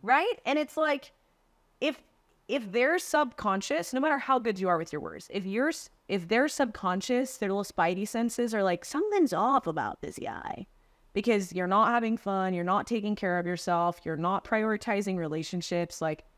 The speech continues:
they're not gonna buy from you because they get that, that feeling of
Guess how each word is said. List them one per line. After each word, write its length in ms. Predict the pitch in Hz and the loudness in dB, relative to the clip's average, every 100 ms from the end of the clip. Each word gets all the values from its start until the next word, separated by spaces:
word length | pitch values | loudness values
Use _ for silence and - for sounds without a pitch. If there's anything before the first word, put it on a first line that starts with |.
| _ _ _ _ _ _ _ _ _ _ | _ _ _ _ _ _ _ _ _ _
they're 160 | 214 240 | 2 4
not 340 | 226 233 247 | 6 6 6
gonna 180 | - 220 | 4 0
buy 280 | 170 156 170 | 2 2 2
from 180 | 202 233 | 2 0
you 200 | 247 262 | 2 2
because 300 | 196 180 165 | 0 -2 -2
they 140 | 175 | -2
get 260 | 165 190 196 | 0 -2 2
that, 260 | 196 180 - _ _ _ - | 4 2 -2 _ _ _ 4
that 240 | 180 - | 4 2
feeling 400 | - 208 202 | -4 -2 0
of 80 | 190 | 0